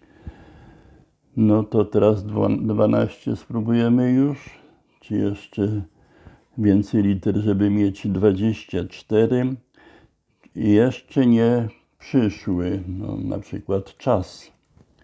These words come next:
Dwadzieścia dziewięć. Piekielny siódmoklasista. No, pamiętamy tytuł powieści Szatan z siódmej klasy.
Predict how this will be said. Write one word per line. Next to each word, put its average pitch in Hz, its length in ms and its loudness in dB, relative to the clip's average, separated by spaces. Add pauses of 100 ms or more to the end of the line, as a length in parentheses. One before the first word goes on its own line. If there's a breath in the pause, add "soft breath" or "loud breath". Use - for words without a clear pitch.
(760 loud breath)
Dwadzieścia 98 720 2
dziewięć. 110 760 0 (240)
Piekielny 127 1000 2 (360 soft breath)
siódmoklasista. 110 1500 -2 (880 soft breath)
No, - 100 -6
pamiętamy 98 880 0 (2500 loud breath)
tytuł 101 400 -2
powieści 107 1120 -4
Szatan 131 640 0
z - 40 -10
siódmej 98 460 -2
klasy. 98 680 -4